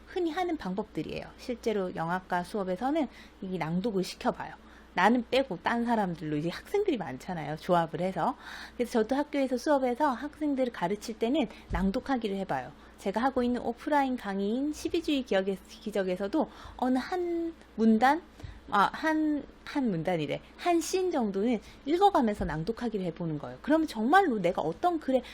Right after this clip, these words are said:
무엇을 문제가 되고 있는지가 눈에 보이거든요. 여러분, 가족들을 모아놓고 한번 읽어보기를 해보시면 좋을 것 같습니다. 자, 그러면 여기서 이런 식으로 해서 이제 또 입에 붙지 않는 대사,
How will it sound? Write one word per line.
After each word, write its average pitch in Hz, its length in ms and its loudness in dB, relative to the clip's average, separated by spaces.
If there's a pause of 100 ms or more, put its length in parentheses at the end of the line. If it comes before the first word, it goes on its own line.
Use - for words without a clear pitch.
(140)
무엇을 311 880 0
문제가 240 560 2
되고 214 300 -2
있는지가 190 480 -2 (300)
눈에 196 200 -4
보이거든요. 180 760 -4 (460)
여러분, 175 360 -2 (100)
가족들을 - 500 -4
모아놓고 165 560 -2 (200)
한번 214 460 2
읽어보기를 202 540 -4
해보시면 190 480 -8
좋을 - 260 -4
것 - 140 -6
같습니다. - 600 -12 (2000)
자, - 200 -6
그러면 208 560 4
여기서 170 580 -2 (280)
이런 330 240 6
식으로 277 320 0
해서 226 260 0
이제 165 220 -4
또 226 240 4 (260)
입에 269 200 4
붙지 233 300 0
않는 175 280 0
대사, 185 420 -4